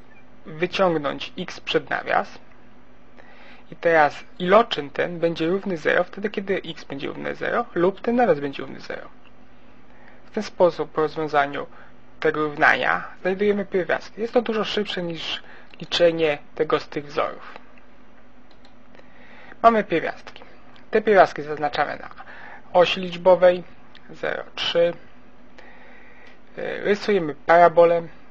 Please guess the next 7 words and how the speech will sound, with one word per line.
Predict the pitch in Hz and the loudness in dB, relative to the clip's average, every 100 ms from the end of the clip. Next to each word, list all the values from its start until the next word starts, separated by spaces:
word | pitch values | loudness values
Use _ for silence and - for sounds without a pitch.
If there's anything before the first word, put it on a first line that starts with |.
| - - | -6 6
Parabola | 180 165 165 156 | 8 8 6 6
ma | 147 | 6
ramiona | 143 143 151 147 147 139 | 6 4 2 2 0 -2
skierowane | - 156 151 151 147 | 0 0 4 2 2
do | 151 165 | 0 2
góry, | 160 160 160 165 165 - - - - | 2 2 4 4 2 -10 -16 -16 -4
ponieważ, | 160 156 147 143 - - | 0 0 4 4 4 -2